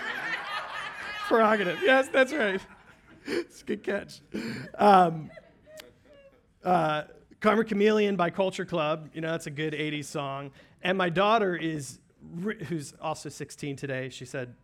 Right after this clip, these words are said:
not to share that, but I'm gonna share it anyway. Um, she is a huge Billy Joel fan. Um, so songs, songs that we listen to, our playlists,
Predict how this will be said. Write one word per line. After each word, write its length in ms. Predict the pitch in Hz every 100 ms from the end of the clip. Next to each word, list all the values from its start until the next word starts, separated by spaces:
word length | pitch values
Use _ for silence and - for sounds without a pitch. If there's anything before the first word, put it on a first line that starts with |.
| -
not 180 | 139 127
to 60 |
share 220 | 131 131
that, 140 | 120 120
but 80 | 127
I'm 80 |
gonna 100 | 127
share 300 | 123 - 123
it 100 | 123 - - -
anyway. 420 | 143 147 131 123 123 - -
Um, 320 | 147 143 143 -
she 400 | - 208 226 185
is 140 | 175
a 120 | 165
huge 380 | 151 - 196 160
Billy 180 | 175 165
Joel 220 | 139 180
fan. 280 | 180 123 104 - _ - _
Um, 460 | 160 151 139 135 131
so 640 | - - 185 170 165 156 - _ _ _ _ _ _ _ _
songs, 760 | - 208 214 190 131 - - - _ - _
songs 460 | - 180 190 190
that 120 | 160 165
we 100 | 165
listen 320 | 175 175 165
to, 340 | - 139 120 107 _ _ _ _ _ _ _ _ _ -
our 120 | 156
playlists, 760 | - 180 180 165 113 - -